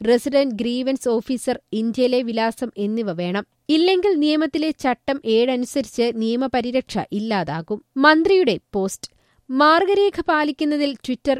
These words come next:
വീഴ്ച വരുത്തി. നിരവധി അവസരങ്ങൾ നൽകിയിട്ടും മനഃപൂർവ്വം വഴങ്ങിയില്ല. Twitter-ന്റെ ഫാക്ട് ചെക്കിംഗ് സംവിധാനം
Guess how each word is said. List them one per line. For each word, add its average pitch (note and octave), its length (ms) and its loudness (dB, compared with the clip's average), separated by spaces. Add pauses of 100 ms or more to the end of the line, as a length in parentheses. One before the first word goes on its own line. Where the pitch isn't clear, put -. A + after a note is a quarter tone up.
വീഴ്ച A#3 360 -4
വരുത്തി. F#3 360 -4 (360)
നിരവധി B3 400 2
അവസരങ്ങൾ C#4+ 580 0
നൽകിയിട്ടും B3+ 560 -2 (180)
മനഃപൂർവ്വം B3 720 -4
വഴങ്ങിയില്ല. F#3+ 540 -2 (180)
Twitter-ന്റെ F4+ 560 0
ഫാക്ട് C#4+ 440 -4
ചെക്കിംഗ് D4+ 360 -6
സംവിധാനം B3+ 580 -2